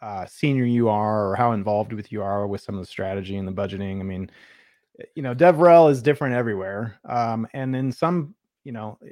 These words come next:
at Microsoft, we have more people in DevRel than, you know, participated in the survey. So, like, it's, it's, there's a lot of, it's a big spectrum and a lot of people that we should hear from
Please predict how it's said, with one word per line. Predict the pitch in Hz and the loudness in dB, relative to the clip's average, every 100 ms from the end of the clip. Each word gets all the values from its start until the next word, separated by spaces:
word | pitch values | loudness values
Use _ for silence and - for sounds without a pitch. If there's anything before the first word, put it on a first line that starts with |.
| - | -12
at | 139 | -10
Microsoft, | 135 151 175 143 123 113 | -2 -2 -2 0 0 0
we | 127 156 | -2 0
have | 143 117 - - | 0 0 -10 -14
more | 131 127 131 | -6 -2 -2
people | 135 131 120 | -4 -2 -2
in | 123 127 | 0 0
DevRel | 123 123 117 147 131 | 0 0 2 2 2
than, | 113 110 107 107 | 0 -4 -6 -8
you | 110 | -10
know, | 107 104 - | -8 -8 -12
participated | - 120 127 - 127 117 | -14 -12 -12 -8 -6 -4
in | 120 117 | -4 -4
the | |
survey. | - 175 143 87 78 | -4 -4 -4 -6 -8
So, | - 107 | -6 -4
like, | 104 110 | -4 -4
it's, | 143 - _ _ - - 151 - | -6 -8 _ _ -20 -20 -20 -20
it's, | 147 _ _ _ _ | -20 _ _ _ _
there's | 139 131 | -10 -6
a | |
lot | 131 143 160 | 0 6 6
of, | 147 127 113 _ _ _ | 6 0 -8 _ _ _
it's | - | -10
a | 131 | -8
big | 117 151 135 | -2 -2 -2
spectrum | - 104 - 95 | -4 -6 -6 -10
and | 98 | -4
a | 101 | 2
lot | 127 | 4
of | 127 117 - | 4 0 -4
people | 139 117 113 110 | -8 -4 -2 -2
that | 110 | -4
we | 123 | -4
should | 127 - 139 | -6 -2 0
hear | 120 131 139 | 0 0 -2
from | - 85 87 104 | -4 -8 -8 -10